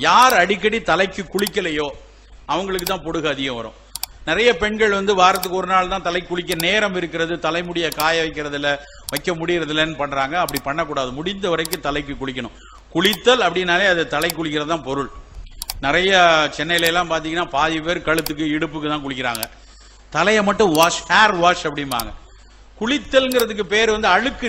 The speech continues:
நீக்கிறது கிடையாது. நம்ம அழுக்கு நீக்கி குளிக்கிறதா இருந்ததுன்னா எல்லாரும் ராத்திரி தானே வந்து குளிக்கணும். வேலை எல்லாம் செஞ்சுட்டு வந்து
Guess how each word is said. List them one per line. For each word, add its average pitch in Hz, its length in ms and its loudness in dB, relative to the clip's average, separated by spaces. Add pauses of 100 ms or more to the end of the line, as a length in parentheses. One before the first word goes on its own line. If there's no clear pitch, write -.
நீக்கிறது 190 440 -4
கிடையாது. 135 260 -2 (600)
நம்ம 180 220 2
அழுக்கு 269 320 2
நீக்கி 240 340 0
குளிக்கிறதா 208 500 0
இருந்ததுன்னா 208 320 -2
எல்லாரும் 202 480 0
ராத்திரி 190 300 2
தானே 196 180 -2
வந்து 170 160 -4
குளிக்கணும். 151 400 -4
வேலை 151 180 0
எல்லாம் 156 200 -4
செஞ்சுட்டு 151 280 -8
வந்து 143 160 -6